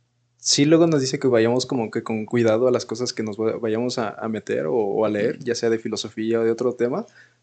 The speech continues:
Speaker 1: porque, pues, a veces muchas de las personas que tal vez estén en un movimiento, ni siquiera saben por qué están en el movimiento, y
Speaker 2: Claro.
Speaker 1: cualquier ideología nueva o, o diferente, pues, los puede como que tambalear, ¿no?
Speaker 2: Ujú.
Speaker 1: Que tal vez,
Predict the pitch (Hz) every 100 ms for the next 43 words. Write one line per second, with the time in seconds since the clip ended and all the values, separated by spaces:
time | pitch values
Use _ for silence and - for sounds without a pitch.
0 | - 123 110 120 113 120 117 117 127 120
1 | 117 _ - 110 131 165 151 143 151 139
2 | 127 107 104 113 113 - - 107 107 107
3 | - 110 110 113 117 113 113 110 113 113
4 | 165 - _ _ _ _ - 123 120 123
5 | 123 117 123 123 127 117 120 120 117 107
6 | 123 143 127 117 113 113 143 190 131 131
7 | _ 120 120 120 110 107 120 117 117 120
8 | 117 117 117 - 117 110 110 123 117 117
9 | 110 117 117 113 101 98 - - - 120
10 | 117 113 110 117 123 123 107 110 - -
11 | 120 110 113 113 107 95 - - - -
12 | 113 110 104 123 135 113 131 117 113 110
13 | 123 _ - 117 - 110 113 - -